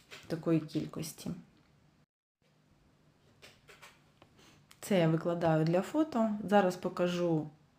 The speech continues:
маленькі кульки. Розріжу також маленьку кульку,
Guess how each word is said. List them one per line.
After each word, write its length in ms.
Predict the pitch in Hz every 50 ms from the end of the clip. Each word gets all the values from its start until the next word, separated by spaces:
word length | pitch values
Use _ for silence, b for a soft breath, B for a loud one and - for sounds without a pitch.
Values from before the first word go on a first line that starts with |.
| _ _
маленькі 560 | - 185 185 175 165 156 151 151 156 - - -
кульки. 500 | - - 269 294 311 302 - - 254 247 247 247 - - - - - - - - - _ _ _ b b b b b b b b b b b b b _ _ _ _ _ _ _ _ _ _ _ _ _ _ _ _ _ _ _ _ _ _ - _ _ _ _ _ _ _ _ _ _ _ -
Розріжу 680 | 180 180 185 175 175 175 165 160 156 160 156 160 160 151
також 440 | - 156 156 156 156 - - - -
маленьку 500 | 170 165 160 160 156 151 156 156 - 165
кульку, 560 | - - - 247 262 - - - - 208